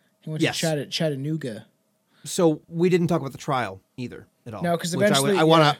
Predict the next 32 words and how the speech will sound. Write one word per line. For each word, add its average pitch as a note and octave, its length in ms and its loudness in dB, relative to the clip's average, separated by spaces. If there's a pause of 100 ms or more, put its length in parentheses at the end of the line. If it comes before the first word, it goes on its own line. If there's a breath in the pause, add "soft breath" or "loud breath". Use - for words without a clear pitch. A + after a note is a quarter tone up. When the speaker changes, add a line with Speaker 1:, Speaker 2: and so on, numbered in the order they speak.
(160)
Speaker 2:
I E3 80 2
wanna E3 220 6
wrap D3+ 260 4
it D3+ 80 2
up D3 160 0
really C3 240 -2
quick B2+ 240 -6
with A#2+ 140 -6
that, C3+ 280 2
if B2 80 -6
you D#3+ 60 -4
Speaker 1:
Yeah. D#3 80 0
Speaker 2:
don't C#3 160 -4
mind. A2 280 -8
Speaker 1:
Oh, G#3+ 100 2
yeah, F#3+ 200 2
yeah. F#3+ 180 2
We're F3 60 0 (120)
Speaker 2:
Um, G#3 40 6
Speaker 1:
at G#3 80 0
the F#3+ 120 0
end. F3+ 180 0
I've D#3+ 140 -4
got F3 160 -2
nothing F3+ 200 -2
else F3 180 -4
but E3+ 180 -2
when E3 180 -6
they E3 120 -2
were D#3+ 120 -6
found D#3+ 260 -6
guilty. D#3 440 -8